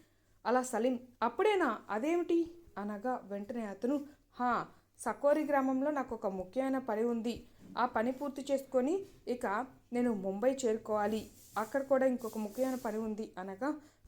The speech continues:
వెంటనే రిహానా, "మీరు చాలా సంవత్సరాల తర్వాత వచ్చారు, కనీసం ఒక్క రోజైనా మాతో పాటు సమయం గడిపితే బాగుంటుంది కదా" అనగా, వెంటనే అతను, "హా, అది నిజమే, కానీ ఇప్పుడు మాత్రం కాదు, మరోసారి ఎప్పుడైనా వస్తాను.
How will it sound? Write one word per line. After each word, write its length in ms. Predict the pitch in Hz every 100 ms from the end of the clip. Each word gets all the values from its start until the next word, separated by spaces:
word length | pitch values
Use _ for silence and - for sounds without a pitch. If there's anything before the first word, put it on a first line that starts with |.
| -
వెంటనే 340 | 214 277 302 220
రిహానా, 420 | 196 196 240 269
"మీరు 240 | 247 240 240
చాలా 280 | 202 185 277
సంవత్సరాల 580 | 277 262 262 311 311
తర్వాత 360 | 302 285 262 262
వచ్చారు, 340 | 254 247 240 233
కనీసం 440 | 233 202 254 302 262
ఒక్క 220 | 202 -
రోజైనా 400 | 220 220 269 294
మాతో 340 | 269 208 214 269
పాటు 260 | 269 254
సమయం 340 | 277 208 226 262
గడిపితే 340 | 247 226 - 254
బాగుంటుంది 680 | 196 190 208 247 262 247
కదా" 240 | 247 233 226 - - - 196
అనగా, 320 | 190 190 277 285 - _ _
వెంటనే 340 | 190 196 214 226
అతను, 300 | 214 233 285 294 - _ - -
"హా, 200 | 269 277 226 -
అది 180 | 202 208
నిజమే, 360 | 202 208 247 233 - _ _ _
కానీ 320 | 285 277 262 254 - -
ఇప్పుడు 260 | 226 269
మాత్రం 320 | 277 269 269 262
కాదు, 300 | 247 196 220 - -
మరోసారి 480 | 185 202 240 262 269
ఎప్పుడైనా 360 | 262 262 247 240
వస్తాను. 400 | 240 - 240 247